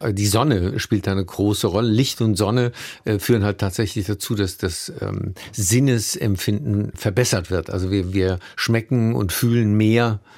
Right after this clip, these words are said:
bei Sonne und deswegen wirken Weine auch leicht aromatischer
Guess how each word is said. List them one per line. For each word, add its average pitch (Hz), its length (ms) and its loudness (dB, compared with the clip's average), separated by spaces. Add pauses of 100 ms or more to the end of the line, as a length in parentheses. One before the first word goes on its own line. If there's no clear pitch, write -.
bei 98 140 0
Sonne 101 440 0 (480)
und 110 520 0
deswegen 107 480 2
wirken 104 300 0
Weine 107 340 -2
auch - 240 -4
leicht 95 320 0
aromatischer 87 800 -2